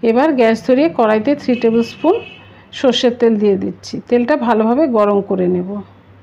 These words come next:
তেলটা আমাদের গরম হয়ে গিয়েছে। এবার গ্যাসের আঁচটা কমিয়ে মাছগুলো হালকাভাবে ভেজে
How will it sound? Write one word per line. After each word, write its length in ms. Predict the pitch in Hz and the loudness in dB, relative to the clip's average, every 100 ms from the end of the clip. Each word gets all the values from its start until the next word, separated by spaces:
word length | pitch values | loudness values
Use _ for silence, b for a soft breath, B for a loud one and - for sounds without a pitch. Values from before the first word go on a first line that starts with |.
| - | -6
তেলটা 280 | 240 240 240 254 | 0 0 2 2
আমাদের 240 | 247 254 240 | 2 2 2
গরম 200 | 214 226 226 | 2 2 2
হয়ে 160 | 247 233 | 2 2
গিয়েছে। 340 | 226 214 - 339 392 B B B - 240 | 0 -2 -2 -4 -4 B B B -10 -2
এবার 180 | 240 233 220 | 2 2 0
গ্যাসের 300 | 214 - 247 208 | 0 0 2 0
আঁচটা 280 | - - 247 | -2 -4 -2
কমিয়ে 360 | 233 214 220 262 - - B B B - 226 | -2 0 0 0 -2 -10 B B B -6 -2
মাছগুলো 440 | 214 208 202 240 427 - - | -2 -2 -2 0 -2 -4 -6
হালকাভাবে 580 | 220 208 208 208 226 294 339 | -2 0 0 0 2 0 2
ভেজে 260 | 247 196 | 2 2